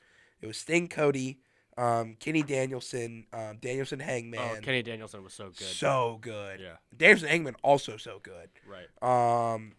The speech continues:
Speaker 1: obviously M J F, Adam Cole, and then in the Continental Classic we had Claudio versus Bryan.
Speaker 2: That's right.
Speaker 1: And then finally, uh, Swerve and Hangman.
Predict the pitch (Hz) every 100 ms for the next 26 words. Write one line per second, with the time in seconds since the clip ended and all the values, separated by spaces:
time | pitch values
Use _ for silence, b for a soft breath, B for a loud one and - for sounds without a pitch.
0 | _ 113 127 131 139 123 127 131 131 127
1 | 123 - 120 113 - 151 160 151 147 -
2 | 127 131 123 117 117 123 120 147 127 117
3 | 123 123 107 120 107 104 127 120 113 110
4 | 107 101 _ _ _ _ 117 113 107 147
5 | 156 151 143 139 95 92 82 82 - 117
6 | 117 113 117 110 107 127 123 113 110 110
7 | 95 107 101 - 123 110 104 - 104 -
8 | - _ _ _ _ 87 82